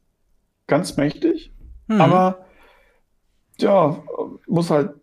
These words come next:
Speaker 1: ehrlich sagen, so die, die Fähigkeiten, boah, es ist halt eine Menge alte Fähigkeiten dabei.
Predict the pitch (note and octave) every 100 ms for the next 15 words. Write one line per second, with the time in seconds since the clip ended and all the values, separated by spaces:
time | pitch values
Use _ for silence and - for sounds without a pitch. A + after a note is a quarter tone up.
0 | _ D3+ C#3 D#3 D#3+ D#3 C#3+ C3+ C3+ C3+
1 | C3 - C3+ E3 E3+ E3 E3 E3+ D#3+ D#3
2 | D#3 D#3 D#3+ D#3+ - _ _ _ _ _
3 | - D#3 C3+ C#3 D3 - - - - F3
4 | F3+ F3+ D3+ C#3+ D3+ D3+ D3+ D#3 - C3+
5 | C3 - - D3 - - -